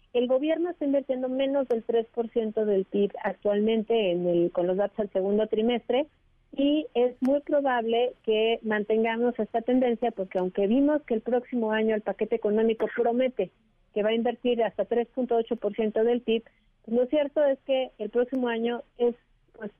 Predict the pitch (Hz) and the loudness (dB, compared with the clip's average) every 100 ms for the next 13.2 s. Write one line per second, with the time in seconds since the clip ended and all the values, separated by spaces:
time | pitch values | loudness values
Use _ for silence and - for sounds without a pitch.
0 | _ 254 254 320 320 294 285 262 262 247 | _ 2 4 4 2 0 -2 0 -2 0
1 | 214 208 220 247 233 240 254 254 208 220 | 0 2 0 -2 -2 -2 0 -2 -2 -2
2 | 220 202 214 214 233 220 208 202 233 226 | 0 0 -2 -2 -6 -4 -4 0 -2 0
3 | 196 208 220 - 220 - 240 196 185 220 | -2 -2 -4 -4 -4 -4 -4 -4 -2 -2
4 | 214 202 190 180 214 - _ _ _ - | -2 -2 0 2 0 -4 _ _ _ -2
5 | 254 285 277 - 247 247 - 254 302 302 | 2 2 -2 -8 -6 -4 -2 -2 0 0
6 | 294 277 233 254 254 254 254 240 240 - | -2 0 -2 2 2 2 0 0 0 0
7 | 240 214 214 240 - 196 190 226 226 247 | -2 0 -2 -4 -2 0 2 2 2 -2
8 | 240 220 214 214 220 220 240 226 - 247 | -6 -6 -2 0 0 0 -2 -4 -2 0
9 | 269 330 254 220 196 190 190 - 220 254 | 0 0 -2 -2 -2 -2 -2 0 0 2
10 | 311 302 294 277 294 294 277 262 262 220 | 2 4 2 2 0 2 0 0 -2 -2
11 | 214 202 214 202 202 202 202 240 254 240 | 0 0 0 0 2 0 0 -2 -2 -2
12 | 226 214 180 190 202 185 196 226 247 262 | -4 -4 -4 0 0 0 0 0 0 0
13 | 254 247 | 0 -2